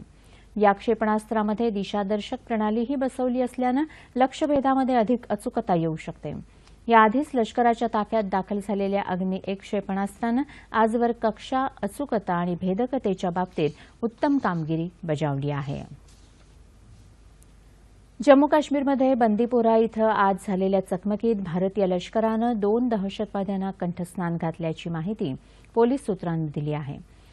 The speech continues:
या कारवाईमध्ये जम्मू काश्मीरच्या पोलिसांची एक विशेष तुकडी तैनात होती. बंदीपोराच्या हजवीन या गावात दोन दहशतवादी लपल्याची गुप्त खबर लागल्यावर सुरक्षा दलांनी या परिसरात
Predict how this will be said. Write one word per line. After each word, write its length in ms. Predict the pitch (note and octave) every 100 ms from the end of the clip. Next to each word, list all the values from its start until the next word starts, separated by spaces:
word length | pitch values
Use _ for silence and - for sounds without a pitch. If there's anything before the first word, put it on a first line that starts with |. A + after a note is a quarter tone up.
| -
या 100 | G3+
कारवाईमध्ये 640 | G3 G3 G3 A3 A#3+ A#3 B3+
जम्मू 240 | G#3+ G3
काश्मीरच्या 520 | G3 F#3+ G3+ G3 G#3
पोलिसांची 580 | F#3+ F#3 F#3 G3+ F#3+ G3+
एक 80 | G3
विशेष 360 | F#3 F#3+ B3 B3+ -
तुकडी 240 | F#3 F3 F3
तैनात 280 | D#3+ D3+ D3 -
होती. 260 | D3+ C#3 D3 - - - - -
बंदीपोराच्या 640 | A3+ B3 B3+ A3+ A3+ A3+
हजवीन 360 | G3+ F#3+ G#3+ G#3+
या 120 | G#3
गावात 340 | G3+ G3 G#3+
दोन 280 | G3 G3 G3
दहशतवादी 680 | F#3+ F3+ G3+ F#3 F#3 F#3+ F#3+
लपल्याची 440 | F3+ F#3 F#3 -
गुप्त 300 | G#3 - - C#4
खबर 180 | A#3+ A3+
लागल्यावर 560 | G#3+ G3+ G3+ A#3 F3 C#3+ - - - -
सुरक्षा 380 | C4 D4 -
दलांनी 440 | C#4+ C4 A#3+ A#3 A#3+
या 80 | A3+
परिसरात 520 | G3+ F#3+ - G3